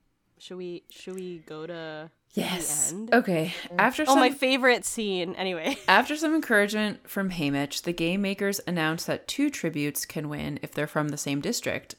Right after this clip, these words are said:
Speaker 2: Katniss finds Peeta <laughs> badly injured and camouflaged and helps him get to safety. They kiss, and Gale watches along, butthurt. Important supplies are placed at the cornucopia, so Katniss slips out to get Peeta medicine.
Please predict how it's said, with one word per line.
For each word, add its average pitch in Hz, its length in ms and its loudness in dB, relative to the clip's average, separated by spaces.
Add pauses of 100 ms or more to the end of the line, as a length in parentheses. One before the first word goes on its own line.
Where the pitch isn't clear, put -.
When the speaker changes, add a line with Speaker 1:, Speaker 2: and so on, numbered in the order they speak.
(120)
Speaker 2:
Katniss 202 340 0
finds 220 280 -2
Peeta 202 400 0
<laughs> - 0 -
badly 185 420 4
injured 156 500 0 (100)
and 147 120 -6
camouflaged 139 720 -2 (420)
and 170 160 2
helps 220 260 4
him 247 120 4
get 196 160 0
to 175 100 -2
safety. 135 640 -4
They 156 140 0
kiss, 175 640 -2
and 165 140 -4
Gale 165 260 0
watches 156 340 -2
along, 143 480 -2
butthurt. - 440 -4 (340)
Important 254 420 2
supplies 175 420 0
are 170 60 0
placed 170 380 -4
at 175 80 -6
the 185 40 -6
cornucopia, 143 720 -4
so 143 180 -8
Katniss 175 380 -4
slips 175 320 -4
out 151 140 -4
to 160 80 -10
get - 240 -8
Peeta 143 220 -4
medicine. 143 540 -6